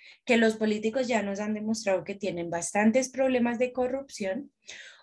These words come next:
o a veces las empresas, pero las empresas trabajan por sus propios intereses, no por los de los trabajadores.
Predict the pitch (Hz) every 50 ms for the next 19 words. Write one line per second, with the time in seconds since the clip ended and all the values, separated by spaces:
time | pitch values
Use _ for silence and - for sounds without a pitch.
0 | - - 285 320 339 359 370 370 359 339 294 262 240 - 302 403 427 - - 233
1 | 233 240 233 233 226 233 214 202 - - - 226 226 233 202 202 - 226 330 -
2 | - - _ _ _ - 254 254 254 277 285 302 294 294 285 294 302 294 285 -
3 | 277 262 240 220 233 240 226 - 247 240 233 220 202 190 196 190 185 185 - 196
4 | 196 - - 220 202 - - - 202 196 190 190 - 175 180 180 196 196 202 202
5 | 208 220 311 330 - - 202 175 196 202 202 208 202 - - 202 208 214 208 208
6 | - 202 202 208 202 - - 185 185 180 170 170 - 170 185 247 294 262 - -
7 | -